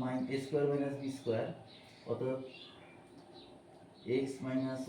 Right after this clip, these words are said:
ওয়াই প্লাস টু ওয়াই, এটা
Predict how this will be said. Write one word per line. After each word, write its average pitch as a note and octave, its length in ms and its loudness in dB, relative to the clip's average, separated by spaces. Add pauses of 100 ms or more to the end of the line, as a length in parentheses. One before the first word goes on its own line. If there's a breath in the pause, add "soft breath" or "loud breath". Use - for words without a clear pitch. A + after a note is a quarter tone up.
ওয়াই B2+ 260 4 (760)
প্লাস D3 280 4 (180)
টু D#3 100 6 (160)
ওয়াই, A2 240 6 (2500)
এটা A#2 160 0